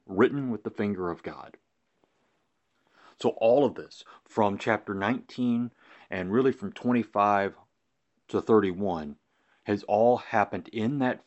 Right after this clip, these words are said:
forty days that Moses is up on Mount Sinai. This is a lot of what he received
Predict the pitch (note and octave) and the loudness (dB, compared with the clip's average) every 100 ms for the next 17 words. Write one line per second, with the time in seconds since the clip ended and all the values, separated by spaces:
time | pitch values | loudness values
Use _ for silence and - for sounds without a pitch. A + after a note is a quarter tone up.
0 | - A#2+ A#2+ G#2+ G2+ G2 F#2 E2 D#2+ - | -2 2 2 0 -2 -2 -2 -6 -10 -20
1 | _ _ _ - - F#2 G#2 A2 A2 F#2+ | _ _ _ -8 -6 0 2 2 -4 -12
2 | G2 E2 G2+ F#2+ _ _ _ _ _ F#2 | -10 -2 -2 -2 _ _ _ _ _ -2
3 | F#2+ G2 F#2+ F2+ F#2+ F2+ - G2 F2 E2 | 0 0 -4 -6 -4 -4 -6 -6 -4 -4
4 | C#2+ C2 _ _ _ _ - - - G#2 | -10 -18 _ _ _ _ -20 -20 4 6
5 | C#3 C3 - - A#2+ - _ _ _ _ | 6 4 -14 -20 -20 -20 _ _ _ _
6 | _ - A#2 F#2 - - C3 C3+ G#2+ G#2+ | _ -6 -4 -4 -10 0 2 2 2 0
7 | F#2 G#2+ A2+ - - A#2 G#2 G2 - - | 0 0 0 0 -4 -2 -2 -6 -10 -12
8 | C3+ A#2 F2 - | -6 -6 -6 -14